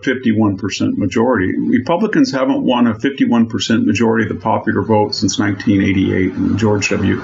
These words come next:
J, W, George H W Bush won. But then culturally or socially, you know, conservatives are traditional people. They worry about their religion, their community, their family, their business,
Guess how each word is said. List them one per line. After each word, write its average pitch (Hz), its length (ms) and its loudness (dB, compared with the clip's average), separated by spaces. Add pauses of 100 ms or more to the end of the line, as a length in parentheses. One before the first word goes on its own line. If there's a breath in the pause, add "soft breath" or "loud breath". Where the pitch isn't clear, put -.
(120)
J, - 240 0
W, 110 480 -2
George 117 280 2
H 117 300 0
W 98 300 -2
Bush 95 220 -4
won. 107 360 -4 (460 loud breath)
But 131 140 -2
then 175 200 2
culturally 190 480 2
or 131 80 2
socially, 123 800 0 (520 loud breath)
you 139 220 2
know, - 140 -6 (180)
conservatives 214 640 2
are 131 140 0
traditional 147 600 0
people. 160 300 0
They 110 100 2
worry 131 260 2
about 120 280 -2
their 107 100 2
religion, 135 580 4
their 101 140 0
community, 131 840 4
their 92 200 0
family, 131 680 2
their 101 160 0
business, 127 720 2